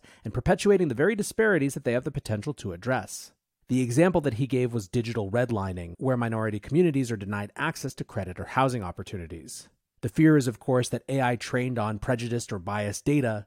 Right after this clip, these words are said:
could end up reinforcing and extending that prejudice or bias.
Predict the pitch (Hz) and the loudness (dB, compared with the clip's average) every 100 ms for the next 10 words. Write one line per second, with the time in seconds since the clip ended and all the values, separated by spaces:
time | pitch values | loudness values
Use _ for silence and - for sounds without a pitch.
0 | _ - 147 143 127 123 107 104 95 - | _ -4 -2 0 -2 -2 -2 -4 -4 -2
1 | 143 135 113 104 98 - - 151 147 120 | -2 0 -6 -8 -10 -10 -2 0 2 0
2 | 120 - 117 87 82 - 80 98 98 80 | -4 -4 -6 -6 -10 -12 -6 -4 -4 -6
3 | - - | -12 -14